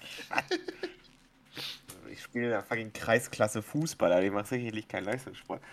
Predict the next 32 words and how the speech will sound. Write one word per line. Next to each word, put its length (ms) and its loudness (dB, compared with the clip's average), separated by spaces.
Habe 100 4
halt 140 8
gesagt, 260 0
dass 120 -4
ich 100 -8
Fußball 380 -2
spiele, 260 6
aber 120 6
dass 160 2
man 120 0
das 140 0
nicht 140 0
als 140 2
Leistungssport, 680 -2
äh, 260 6
betiteln 480 -2
kann, 260 0
weil 120 6
das, 200 -2
was 120 0
ich 120 -2
an 100 0
Kalorien 440 0
verbrauche 520 4
bei 140 0
ne-, 80 -4
bei 140 4
der, 340 2
pro 140 -2
Training 480 -2
oder 200 -2
Spiel, 420 2